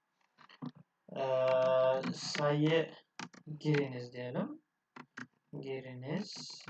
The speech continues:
Ondan sonra sayı giriniz. Buraya ne yapalım?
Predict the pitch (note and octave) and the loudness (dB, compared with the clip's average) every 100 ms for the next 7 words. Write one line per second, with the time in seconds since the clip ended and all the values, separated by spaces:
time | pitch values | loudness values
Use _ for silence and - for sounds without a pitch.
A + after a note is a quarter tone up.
0 | B2+ C#3 C#3 C#3+ C#3+ D3 C3+ B2+ B2+ F3+ | -12 -8 -4 -4 -4 -6 -8 -6 -4 -4
1 | F#3+ - D3 C#3 C#3 C3+ C3 D3 D3 D3 | -6 -14 -8 -8 -8 -10 -10 -8 -6 -4
2 | D#3 D#3+ E3 D#3 C3+ B2+ - | -2 0 0 -2 -6 -4 -4